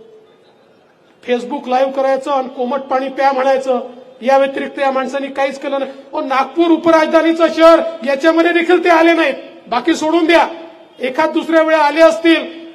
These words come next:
ते आता सांगून राहिले विकास आम्ही काय केला म्हणून. माझं तर त्यांना खुलं आव्हान आहे, चला उद्धवजी,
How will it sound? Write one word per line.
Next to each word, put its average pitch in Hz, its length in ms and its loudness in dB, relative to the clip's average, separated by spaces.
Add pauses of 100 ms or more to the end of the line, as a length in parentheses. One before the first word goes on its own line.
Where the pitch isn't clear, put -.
ते 311 60 -4
आता 311 320 2
सांगून 294 380 -6
राहिले 285 240 -2
विकास 277 400 -6
आम्ही 269 200 -8
काय 262 220 -4
केला 262 280 -2
म्हणून. 262 240 -2 (280)
माझं 240 380 0
तर 330 100 4
त्यांना 320 240 4 (120)
खुलं 302 160 2
आव्हान 330 400 8
आहे, - 400 0
चला 302 280 4
उद्धवजी, 320 920 4